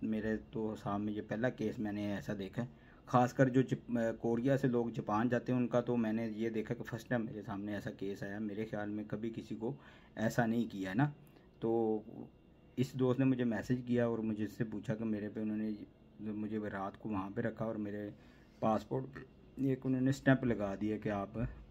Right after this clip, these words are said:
को जापान में एंटर नहीं हो सकते। तो बात करने का मकसद दोस्तों ये है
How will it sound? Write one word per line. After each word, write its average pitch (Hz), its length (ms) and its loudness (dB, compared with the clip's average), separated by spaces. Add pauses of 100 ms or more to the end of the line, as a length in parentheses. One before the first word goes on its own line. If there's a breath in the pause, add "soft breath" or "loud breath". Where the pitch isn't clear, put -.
को 104 320 -4
जापान 107 380 2
में 110 120 4
एंटर 104 220 -2
नहीं 107 140 0
हो 98 120 -4
सकते। 90 340 -12 (1000)
तो 131 60 2
बात 131 300 8
करने 151 200 6
का 147 80 8
मकसद 143 320 10
दोस्तों 131 320 6
ये 123 220 6
है 135 160 0